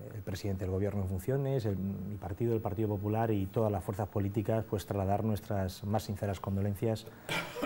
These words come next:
y nuestra máxima solidaridad a todo el pueblo belga, belga y en definitiva a, a toda la Unión Europea, porque, porque España, eh,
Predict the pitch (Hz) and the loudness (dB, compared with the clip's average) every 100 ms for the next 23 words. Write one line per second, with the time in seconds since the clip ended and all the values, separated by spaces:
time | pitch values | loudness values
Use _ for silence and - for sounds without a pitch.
0 | - - - 131 123 120 113 - 113 107 | -4 -4 -2 2 4 6 4 2 4 6
1 | 104 120 - 120 113 120 113 107 107 107 | 6 4 4 2 4 6 8 8 8 8
2 | 123 - 101 92 110 104 113 107 104 104 | 6 6 2 6 6 6 6 6 8 6
3 | 98 113 117 117 - 113 120 123 120 113 | 6 4 6 4 2 4 6 8 6 4
4 | 101 101 98 107 107 113 113 - - - | 4 2 4 6 8 8 6 0 -16 -14
5 | 92 92 90 98 - 113 101 110 95 82 | -6 -4 -4 -8 -6 -4 2 4 4 2
6 | 82 139 117 92 92 92 95 87 95 95 | 0 2 4 2 -4 -4 -2 -2 -4 -6
7 | 101 92 - 101 104 110 - - - - | -4 -4 0 2 4 2 -2 -18 -20 -20
8 | - - - 113 104 - | -20 -12 0 2 2 0